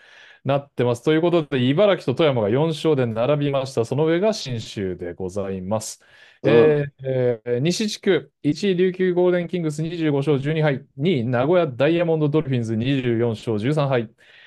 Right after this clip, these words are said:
Speaker 1: えー、三位、島根スサノーマジック、二十一勝十六敗。四位、広島ドラゴンフライズ、十九勝十八敗。五位、佐賀バルーナーズ、十九勝十八敗。以下、長崎、大阪、京都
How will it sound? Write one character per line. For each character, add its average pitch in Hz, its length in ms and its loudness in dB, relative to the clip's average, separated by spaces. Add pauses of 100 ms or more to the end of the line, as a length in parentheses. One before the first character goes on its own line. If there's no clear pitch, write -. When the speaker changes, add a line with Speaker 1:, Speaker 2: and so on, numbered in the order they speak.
(140)
Speaker 1:
え 120 540 4
ー、 - 20 -6
三 185 240 2
位、 117 40 0
島 165 280 0
根 170 180 0
ス 139 180 -8
サ - 180 -4
ノ 175 120 0
ー - 20 -2
マ 160 120 2
ジ 135 80 0
ッ 127 80 -6
ク、 139 180 0
二 147 120 0
十 143 200 2
一 113 160 -2
勝 104 240 -2
十 104 100 -2
六 147 160 0
敗。 120 240 0 (360)
四 170 220 2
位、 120 60 0
広 151 220 2
島 156 200 0
ド 143 80 2
ラ 143 120 2
ゴ 143 180 -2
ン 139 40 -8
フ 147 80 0
ラ 139 80 2
イ 131 40 0
ズ、 120 100 -2
十 131 180 -2
九 147 120 -4
勝 123 260 0
十 127 140 -2
八 131 200 -2
敗。 120 260 0 (280)
五 175 180 2
位、 147 60 2
佐 120 220 -2
賀 160 80 2
バ 160 120 2
ル 160 100 4
ー - 20 4
ナ 135 160 2
ー - 20 -2
ズ、 113 100 -2
十 131 180 -2
九 143 100 -2
勝 127 260 -2
十 113 120 -2
八 131 100 0
敗。 120 320 -2 (180)
以 165 80 -8
下、 135 280 -2
長 123 420 -2
崎、 - 220 -4 (120)
大 127 120 0
阪、 135 500 -2 (100)
京 107 260 -2
都 - 160 -20